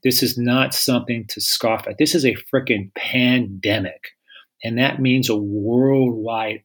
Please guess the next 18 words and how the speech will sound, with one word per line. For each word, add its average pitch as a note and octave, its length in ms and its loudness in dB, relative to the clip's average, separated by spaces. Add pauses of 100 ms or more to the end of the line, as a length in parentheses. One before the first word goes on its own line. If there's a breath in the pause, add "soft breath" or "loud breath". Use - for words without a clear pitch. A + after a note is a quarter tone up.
outbreak A2+ 580 -2
of - 100 -8
something. G#2+ 480 -6
And G2 160 -10
we C#3 180 6
are B2 140 2
not A2+ 240 0
on A#2 160 0
the G#2 160 -4
other G2 220 -4
side G2+ 420 -2
of F2 120 -8
this G2+ 200 -2
yet. F#2 140 -4
I'm F#2+ 80 -8
not C3+ 200 0
saying C3 420 2
to - 140 -12